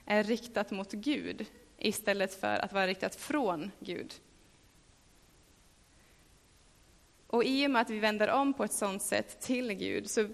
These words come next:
blir vi i nåd friköpta, tvättade rena och rättfärdiga. Från allt det här i vårt liv som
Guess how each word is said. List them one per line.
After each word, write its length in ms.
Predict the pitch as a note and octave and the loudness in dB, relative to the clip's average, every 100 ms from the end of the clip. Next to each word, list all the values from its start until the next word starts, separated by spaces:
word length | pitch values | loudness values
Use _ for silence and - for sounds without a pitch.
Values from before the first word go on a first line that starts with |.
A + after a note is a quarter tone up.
| - | -10
blir 340 | A3 B3+ C4 G#3 | -4 0 0 2
vi 220 | G3 A#3+ | 2 2
i 180 | C#4+ A#3+ | 0 0
nåd 500 | G#3+ G#3 F3+ G3+ G3+ - | 0 0 0 0 -4 -12
friköpta, 920 | - A3 G3 F#3+ G3+ - - G2 D3 - - - - - - - - - | -6 0 0 0 -2 -4 4 6 6 2 -20 -20 -20 -20 -20 -20 -20 -14
tvättade 440 | - B3 B3 G#3 G3+ | 0 0 2 2 2
rena 500 | G#3 F#3+ G3+ G#3+ G#3 - - - - - | 2 0 2 2 2 -4 -20 -20 -20 -10
och 120 | - G#3 | -2 0
rättfärdiga. 640 | G#3 - A3+ A3+ - G#3+ - - - - - - _ - - | 0 2 2 2 0 0 -8 -20 -20 -20 -20 -20 _ -20 -20
Från 360 | - C4 B3+ A#3 | -2 2 4 6
allt 280 | A3 A3 A3+ | 6 6 4
det 60 | |
här 440 | A3 A3 G#3+ - G#3+ | 4 6 6 4 2
i 80 | |
vårt 180 | G3 G3+ | 0 -2
liv 380 | G#3 G#3 G3+ G3+ | -2 0 -2 -2
som 420 | - G3+ F#3 F#3 | -4 -2 -2 -6